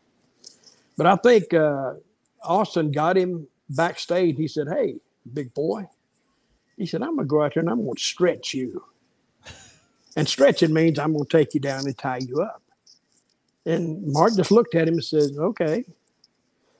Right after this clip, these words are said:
So they <laughs> went to the ring. <laughs> And I had heard him say that, and I said, "I don't want these two to get in here."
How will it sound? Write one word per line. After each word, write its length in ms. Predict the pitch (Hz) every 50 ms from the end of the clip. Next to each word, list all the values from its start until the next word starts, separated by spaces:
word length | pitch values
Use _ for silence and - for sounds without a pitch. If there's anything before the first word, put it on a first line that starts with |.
| _ _ -
So 160 | - 202 220
they 140 | 214 202 202
<laughs> 0 |
went 280 | 214 190 202 - 254 -
to 120 | - 208 208
the 120 | 202 190
ring. 440 | 185 196 208 202 208 202 220 180 - _ _ _ _ _ _ _ -
<laughs> 80 | 302 - - - - - - - - - _ - 311 - - - _ _ _ _ _ _ _ _ _ _ _ _ _ _ _ _ _ _ -
And 140 | - 156 170
I 120 | 208 247 254
had 100 | 196 151
heard 240 | 151 208 254 208
him 80 | 190 170
say 280 | - - 190 208 214 180
that, 180 | 160 160 156 147
and 100 | 170 156
I 60 | 147
said, 260 | - - 165 151 143 190
"I 180 | 208 262 277 262
don't 200 | 214 190 170 156
want 180 | 151 139 -
these 180 | - 143 131 -
two 220 | - - 143 131
to 60 | 127 127
get 200 | 127 131 131 123
in 140 | 123 113
here." 340 | - - 113 104 104 - -